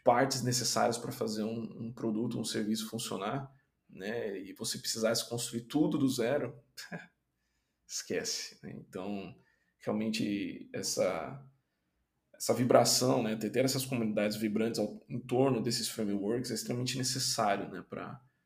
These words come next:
pra garantir, né, o, não só a sobrevivência, né, do framework, pra ser amplamente, é, adotado, mas também pra,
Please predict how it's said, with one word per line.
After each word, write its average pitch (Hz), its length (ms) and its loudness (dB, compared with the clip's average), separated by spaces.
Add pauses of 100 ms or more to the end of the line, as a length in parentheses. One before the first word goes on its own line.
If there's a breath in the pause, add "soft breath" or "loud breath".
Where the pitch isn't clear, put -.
(120)
pra 98 140 -6
garantir, 107 520 -2
né, 101 140 -2
o, 101 460 -10
não 156 160 0
só 123 440 6
a - 40 0
sobrevivência, 113 840 -4
né, 107 160 -4
do 104 100 -8
framework, 95 640 -8 (300)
pra 101 100 -10
ser - 200 -4
amplamente, 98 800 -6 (440)
é, - 540 -12 (360)
adotado, 104 560 0
mas 113 140 -2
também 113 320 -2
pra, 113 460 -2